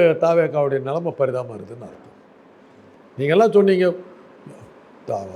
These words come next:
தாவேக்கா வந்து ப-, பதினஞ்சு கோடி பேர் உறுப்பினர்கள், ஆ, ஆஸ்திரேலியாவுல எல்லாம் எலெக்ஷன் நிக்க போறாருன்னுலாம் சொல்லிட்டு இருந்தீங்க. அப்படிப்பட்டவருக்கு பார்த்தாக்கா இன்னைக்கு வந்து கடைசியில ஓ பி எஸ் வந்து கூட்டணி பேசுற அளவுக்கு போயிருக்குது. அது தாவேக்காவுக்கு கௌரவமா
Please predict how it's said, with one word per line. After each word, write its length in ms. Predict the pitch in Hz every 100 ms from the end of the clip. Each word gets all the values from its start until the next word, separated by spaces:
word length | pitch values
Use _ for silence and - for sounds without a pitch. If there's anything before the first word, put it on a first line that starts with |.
| 95
தாவேக்கா 480 | 220 135 175 156 170 165 160 156 147 147
வந்து 240 | 151 180
ப-, 240 | 139 147 139
பதினஞ்சு 380 | 139 156 151 143
கோடி 160 | 139 131
பேர் 200 | 165 170
உறுப்பினர்கள், 580 | 143 151 147 143 147 170 151 - - -
ஆ, 80 | 160 139 127 123 117 113 110 110
ஆஸ்திரேலியாவுல 500 | 147 170 160 147 143
எல்லாம் 300 | 139 160 139
எலெக்ஷன் 240 | 139 156 123
நிக்க 140 | 127 113
போறாருன்னுலாம் 560 | 123 120 139 180 170
சொல்லிட்டு 320 | 135 120 104
இருந்தீங்க. 280 | - 165 - - - - - - -
அப்படிப்பட்டவருக்கு 680 | 151 180 175 175 220 214 214 208
பார்த்தாக்கா 360 | 196 196 220
இன்னைக்கு 320 | 202 180 160
வந்து 180 | 165 170
கடைசியில 420 | 170 156 180 180 147 120
ஓ 140 | 185
பி 140 | 208
எஸ் 160 | 202 190
வந்து 200 | 175 170
கூட்டணி 300 | 170 156 151
பேசுற 280 | 135 135 127
அளவுக்கு 460 | 127 139 175 196 135
போயிருக்குது. 380 | 123 139 156 - - - - - -
அது 180 | 135 139
தாவேக்காவுக்கு 640 | 139 185 196 180 175 156 156 139 - - - - - - - -
கௌரவமா 560 | - 143 190 185 190 233